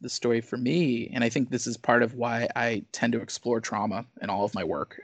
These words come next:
uh, whether it's something as, as bleak as Spencer and Locke or something lighter on its feet, like, uh, Going to the Chapel. Um, you know, my, my first job out of college, uh, while I was moonlighting at, at Newsarama,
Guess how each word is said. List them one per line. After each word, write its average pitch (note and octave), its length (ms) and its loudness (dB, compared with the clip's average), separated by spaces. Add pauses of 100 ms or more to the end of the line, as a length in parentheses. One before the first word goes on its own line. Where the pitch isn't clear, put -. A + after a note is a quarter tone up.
uh, - 240 2
whether G#2+ 320 2
it's - 240 -6 (180)
something A#2+ 340 6
as, G#2+ 140 0
as A#2+ 160 -8
bleak A#2 320 -2
as G#2+ 140 0
Spencer A2 360 -2
and F#2 120 -8
Locke G#2 320 -2
or - 40 -6
something A2 300 -8
lighter G2+ 260 0
on G2 120 -4
its - 160 -8
feet, G2 260 -4 (220)
like, E2+ 240 -4 (200)
uh, F#2 200 -2
Going F#2 180 -6
to - 60 -8
the - 60 -10
Chapel. - 420 -2 (840)
Um, B2 440 6 (560)
you C#3+ 120 6
know, B2 280 6
my, B2+ 180 0
my D#3 140 4
first E3 260 2
job A#2+ 400 6
out A#2+ 140 -2
of - 240 -14
college, - 720 -4
uh, - 100 -4
while G2+ 240 -2
I - 20 0
was F#2 140 -8
moonlighting G2 580 -2 (100)
at, - 220 -6
at G2 160 -4
Newsarama, E2+ 560 -4